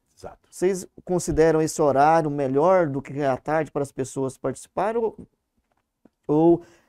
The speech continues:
Speaker 2: é, fica mais cômodo para vocês?
Speaker 1: A verdade precisa ser dita, a população não participa,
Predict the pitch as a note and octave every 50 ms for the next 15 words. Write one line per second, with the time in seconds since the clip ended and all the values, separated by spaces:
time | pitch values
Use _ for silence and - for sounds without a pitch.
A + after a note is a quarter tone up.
0 | _ _ - C3+ C#3+ E3 D3+ D3 D3 C3+ C3+ C#3 C#3 C3+ - F3 E3 - D#3 D3+
1 | E3 E3 - - - D#3+ D#3 D3 D3 C3+ - - C#3+ C3+ C3 C3 A#2 - - B2
2 | G#2 - - - - - _ _ _ _ _ _ _ - - - D3 D3 A2+ G#2
3 | C#3 F3 - - C4+ - - C4 B3 A#3 G#3 - - - F3+ G2+ G2 F2 - -
4 | - - B2 B2 - D3 C#3+ C3+ - - C3+ - - - - F#3 E3 A#2+ - -
5 | - B2+ A#2 A2 - A2+ G#2 E2+ - -